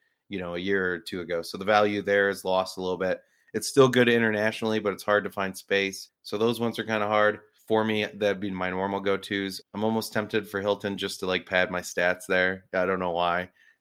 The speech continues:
I, I mean, the, the value's not terrible, but it's not great. But I just feel like I, I wanna, like, hit a million. So, um, <laughs> for no other reason than just to be able to stare at it, I guess.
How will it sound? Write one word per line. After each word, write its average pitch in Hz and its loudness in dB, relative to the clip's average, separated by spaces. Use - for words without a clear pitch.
I, 120 0
I 120 2
mean, 127 6
the, 113 6
the 113 2
value's 123 8
not 117 2
terrible, 135 6
but 127 -2
it's - -12
not 110 0
great. 113 2
But 110 2
I 110 6
just 110 -6
feel 110 0
like 104 2
I, 98 0
I 101 0
wanna, 92 -2
like, 87 -4
hit 110 2
a 110 0
million. 92 -2
So, 87 -6
um, 95 -8
<laughs> - -4
for 160 4
no 147 12
other 143 10
reason 120 4
than 107 -2
just 113 -4
to - -14
be 107 0
able 104 2
to 98 -10
stare 90 0
at 85 -2
it, 82 -6
I 82 -4
guess. 82 -8